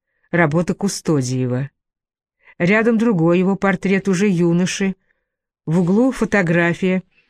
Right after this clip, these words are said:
Дмитрий Дмитриевич на улице под руку с женой Ириной Антонной.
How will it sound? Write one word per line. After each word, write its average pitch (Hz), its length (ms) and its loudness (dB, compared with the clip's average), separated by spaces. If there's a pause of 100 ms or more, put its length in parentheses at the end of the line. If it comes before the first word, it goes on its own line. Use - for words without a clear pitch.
(160)
Дмитрий 185 460 0
Дмитриевич 196 520 0
на 185 160 2
улице 196 500 0
под 175 300 0
руку 208 240 0
с 185 60 0
женой 165 540 0 (180)
Ириной 175 400 2
Антонной. 139 800 -2